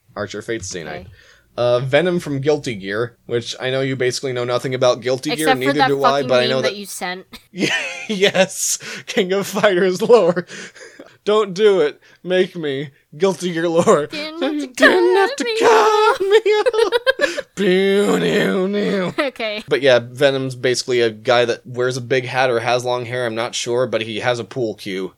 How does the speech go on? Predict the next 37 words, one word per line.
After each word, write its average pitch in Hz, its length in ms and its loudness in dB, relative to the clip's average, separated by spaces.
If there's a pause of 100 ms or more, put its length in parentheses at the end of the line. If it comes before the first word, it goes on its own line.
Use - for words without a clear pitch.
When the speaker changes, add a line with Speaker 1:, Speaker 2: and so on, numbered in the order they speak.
Speaker 2:
Okay. 190 240 -14 (580)
Speaker 1:
And 101 160 -8
he 117 120 -8
fights 104 300 -2
with 95 160 -14
that 87 280 -4
and 92 300 -10 (100)
shoots - 340 -12
pool 98 360 -10
balls. 90 440 -6
The 139 120 -2
Undertaker 156 460 -2
from 131 140 -8
Black 131 260 0
Butler. 104 420 -2
Speaker 2:
Yes. 247 640 -8
Speaker 1:
The 147 200 -2
younger 156 480 2
Darby 139 400 4
brother 123 340 0
from, 120 480 -2 (300)
<laughs> - 300 -14
from 139 220 -6
Jack 165 300 -2
Jerry's 190 340 -4
Big 190 220 2
Asshole. 202 720 4
<laughs> - 40 -20 (1500)
JoJo, 117 440 -6
J 110 180 -4
J 107 120 -4
B 101 180 -4
A, 92 160 -2
Speaker 2:
Okay. - 220 -12
Speaker 1:
JoJo's 92 240 -4
Bizarre 92 180 -4
Adventure. 90 480 -8